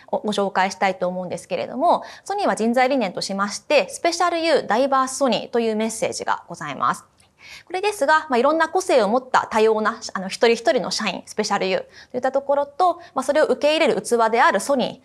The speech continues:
ーという会社が共に高め合って学び合って成長していくという理念がございます。はい。ですので、こう、どちらかが上とか下とかそういうことではなくて、会社と社員が対等に、あの、成長していくという理念がございます。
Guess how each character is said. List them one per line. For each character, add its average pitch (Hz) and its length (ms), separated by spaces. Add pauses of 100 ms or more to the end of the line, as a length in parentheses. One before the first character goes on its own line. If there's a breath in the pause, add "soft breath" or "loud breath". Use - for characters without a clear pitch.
ー - 40
と 196 60
い 190 80
う 190 60
会 226 220
社 254 120
が 285 160
共 277 220
に 339 140
高 311 220
め 320 120
合 339 60
っ 330 80
て 175 100
学 196 240
び 202 60
合 196 60
っ 196 60
て 190 120
成 202 180
長 202 180
し 190 60
て 185 140
い 190 60
く 214 100
と - 220
い 185 40
う 175 60
理 180 100
念 160 180
が - 220
ご - 80
ざ - 160
い - 100
ま - 200
す。 - 100 (400 loud breath)
は - 80
い。 - 40 (180 loud breath)
で 403 80
す 403 100
の 311 100
で、 311 120
こ 208 100
う、 196 40
ど 320 100
ち 403 100
ら 285 140
か 175 100
が 151 220
上 208 180
と 208 140
か - 160
下 190 180
と 185 80
か - 160
そ - 140
う - 20
い 214 40
う - 20
こ 254 100
と 247 80
で 226 60
は 226 80
な 269 120
く - 120
て、 339 180
会 285 280
社 277 100
と 285 80
社 330 100
員 285 80
が 208 100
対 285 280
等 269 160
に、 320 120 (280 loud breath)
あ - 100
の、 - 140
成 196 200
長 180 200
し - 40
て 175 140
い - 60
く - 100
と 196 180
い 175 60
う 175 60
理 175 100
念 - 160
が - 200
ご 170 60
ざ - 120
い - 80
ま 69 200
す。 - 140